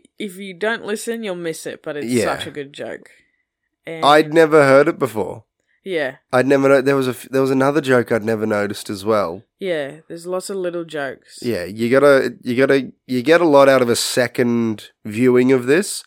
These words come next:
Speaker 1: Mm-hmm.
Speaker 2: We've seen it a lot more than two times.
Speaker 1: Yeah.
Speaker 2: But you get a lot out of a second viewing of this, which is really surprising about a kid's movie.
Speaker 1: Yes, there's a lot that can go un-, like, unnoticed.
Speaker 2: Yeah.
Speaker 1: Also,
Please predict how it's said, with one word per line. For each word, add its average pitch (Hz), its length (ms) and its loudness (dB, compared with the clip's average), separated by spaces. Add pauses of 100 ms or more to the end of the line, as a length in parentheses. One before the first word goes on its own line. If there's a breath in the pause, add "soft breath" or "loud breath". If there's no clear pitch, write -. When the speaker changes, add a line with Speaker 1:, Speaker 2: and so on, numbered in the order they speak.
(180)
Speaker 1:
Mm-hmm. 185 320 -16
Speaker 2:
We've 135 220 2
seen 120 160 0
it 107 80 0
a 104 60 -2
lot 92 140 -2
more 92 180 -4
than 87 120 -10
two 92 160 -10
times. - 280 -14
Speaker 1:
Yeah. - 80 -10 (340 loud breath)
Speaker 2:
But 151 120 0
you 143 120 0
get 151 240 6
a 170 80 6
lot 135 340 4
out 127 140 2
of 120 80 0
a 110 60 -4
second 120 420 -2
viewing 113 340 2
of 107 120 -4
this, 107 260 -4
which 117 180 -2
is 113 140 -2
really 131 560 4
surprising 113 580 0
about 107 220 -2
a 98 60 -6
kid's 95 340 -10
movie. 92 320 -10
Speaker 1:
Yes, 170 440 -8
there's 160 180 -14
a 160 80 -10
lot 160 240 -8 (120)
that - 240 -14
can 165 200 -18
go 147 180 -8
un-, 135 140 -12 (100)
like, 151 320 -16
unnoticed. 143 640 -14
Speaker 2:
Yeah. 95 320 -4 (180)
Speaker 1:
Also, 190 440 -6